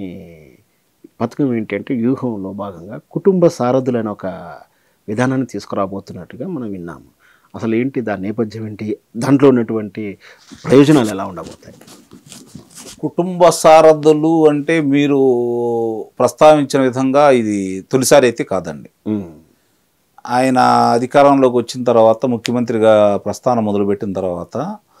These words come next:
Speaker 2: ఆ రోజుల్లోనే ఈ యొక్క ఒక వంద మందికి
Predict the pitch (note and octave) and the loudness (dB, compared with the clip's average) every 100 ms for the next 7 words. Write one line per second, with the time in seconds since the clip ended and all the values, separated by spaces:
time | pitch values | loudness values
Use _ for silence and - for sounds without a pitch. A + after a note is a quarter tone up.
0 | _ _ _ - C3 C3+ B2+ B2 A#2 A2+ | _ _ _ 0 4 4 4 4 4 4
1 | B2+ E3+ - _ _ _ _ _ _ _ | 4 0 -6 _ _ _ _ _ _ _
2 | _ _ _ _ _ - - C3 A#2+ - | _ _ _ _ _ -16 -4 4 4 4
3 | A#2 G#2+ G#2 G2+ F#2+ - _ _ _ _ | 4 6 6 6 2 -12 _ _ _ _
4 | _ A2+ A#2 G#2+ G#2+ A2+ A2 A2+ A#2 A#2 | _ -2 4 4 4 2 0 0 0 -2
5 | A#2 | -4